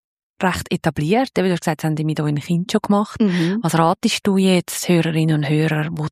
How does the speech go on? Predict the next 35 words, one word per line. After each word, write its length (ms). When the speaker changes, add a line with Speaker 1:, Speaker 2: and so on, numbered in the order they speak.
Speaker 1:
das 360
nicht 480
oder 300
noch 220
nicht 200
so 160
leben? 340
Wie 100
fängt 320
man 100
so 100
etwas 260
an? 200
Speaker 2:
Also 220
jetzt 220
kommt's 200
ja 80
darauf 260
an, 340
ich 180
denke, 420
ich, 180
das 200
ist 200
eine 100
Frage, 320
ob 60
man 100
das 280
will. 480
Also, 260
will 340
man 140
Recht 460
haben 200